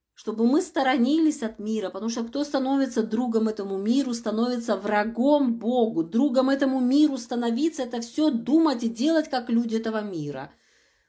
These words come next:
А мы не от мира сего. Понимаете?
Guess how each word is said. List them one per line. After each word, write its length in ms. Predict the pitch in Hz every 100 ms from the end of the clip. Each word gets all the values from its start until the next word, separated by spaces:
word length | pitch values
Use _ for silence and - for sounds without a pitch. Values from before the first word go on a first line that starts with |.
| _ -
А 140 | 226
мы 220 | 269 392
не 120 | 349 320
от 200 | 311 285
мира 420 | 269 277 220 190
сего. 600 | - 196 175 165 156 156 _ _ _ _ _ _ _
Понимаете? 640 | 214 226 320 453 - -